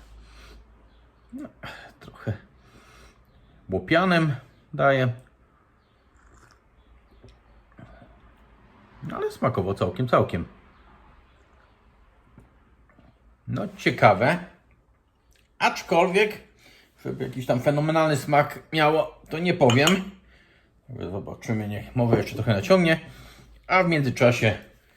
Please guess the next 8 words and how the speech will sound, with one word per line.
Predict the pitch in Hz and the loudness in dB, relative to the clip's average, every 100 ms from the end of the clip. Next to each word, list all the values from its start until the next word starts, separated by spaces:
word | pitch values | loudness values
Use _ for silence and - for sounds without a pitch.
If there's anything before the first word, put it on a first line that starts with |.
| _ _ - | _ _ -4
porównanie | 165 143 139 131 127 127 120 123 - _ | -2 0 0 0 0 2 2 2 -2 _
obu. | 170 165 127 101 - - - | 6 6 4 0 -4 -16 -4
Gentleman's | 165 147 120 117 | 0 2 2 2
Knife. | 143 156 143 - - _ _ _ _ _ _ _ - - - _ - | 4 4 4 -2 -18 _ _ _ _ _ _ _ -20 -20 -20 _ -12
Tu | 87 | -10
jest | - | -8
ten | 78 | -12
wcześniejszy, | - 104 170 156 139 123 107 | -8 -4 0 2 2 0 0